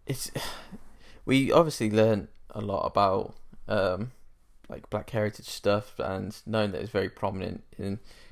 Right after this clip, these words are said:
in the U S. Um, I can't really remember kind of massively in school how much depth we went into it, but obviously it was, it was something that we massively learned about, but it,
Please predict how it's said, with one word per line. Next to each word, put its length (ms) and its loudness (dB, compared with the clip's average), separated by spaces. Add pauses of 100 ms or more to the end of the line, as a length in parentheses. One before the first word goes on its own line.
(100)
in 160 -2
the 80 0
U 180 6
S. 420 0 (300)
Um, 460 -6 (920)
I 40 -4
can't 260 6
really 180 2
remember 400 -2
kind 220 -8
of 260 -10 (520)
massively 520 2
in 100 -2
school 540 -4 (100)
how 220 -4
much 220 -8
depth 420 -2
we 120 -2
went 220 0
into 320 -4
it, 80 0
but 80 -4
obviously 400 -2
it 100 2
was, 200 -4 (460)
it 120 4
was 160 6
something 300 -2
that 100 2
we 120 -2
massively 720 -4 (160)
learned 180 2
about, 360 4
but 120 0
it, 240 -4